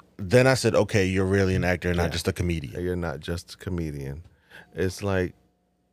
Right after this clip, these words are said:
Speaker 2: is somebody upstairs?
Speaker 1: Yes.
Speaker 2: Okay. Um,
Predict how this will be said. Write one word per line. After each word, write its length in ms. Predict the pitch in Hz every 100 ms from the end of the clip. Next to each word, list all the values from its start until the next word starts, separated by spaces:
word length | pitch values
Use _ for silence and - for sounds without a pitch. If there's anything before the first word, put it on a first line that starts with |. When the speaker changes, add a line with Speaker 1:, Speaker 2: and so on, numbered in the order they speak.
| _ _ _ _ -
Speaker 2:
is 100 | 104
somebody 240 | 95 95
upstairs? 360 | 107 - - 160
Speaker 1:
Yes. 280 | 170 165 - _ -
Speaker 2:
Okay. 80 | - - -
Um, 400 | 92 98 95 98